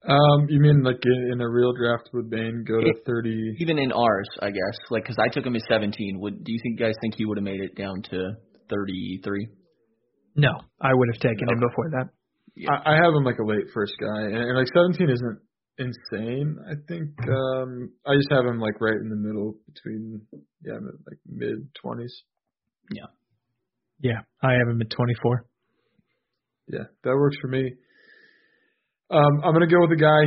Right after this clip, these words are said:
Speaker 1: here that I think is, um, you know, can help the Philadelphia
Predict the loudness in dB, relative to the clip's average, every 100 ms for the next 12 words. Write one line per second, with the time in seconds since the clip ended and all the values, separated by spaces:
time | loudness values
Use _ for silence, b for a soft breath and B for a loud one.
0 | 6 6 6 4 0 -2 0 0 0 -4
1 | -20 -12 -12 -6 -8 -8 -10 -2 0 2
2 | 2 0 -2 -6 -12 B B B B B
3 | B _ -10 -4 -2 -2 -2 -6 -8 -14
4 | _ _ _ _ -8 -4 -4 -2 0 4
5 | 2 0 -8 -4 -2 -2 -4 -4 -6 -12
6 | _ _ 0 2 0 0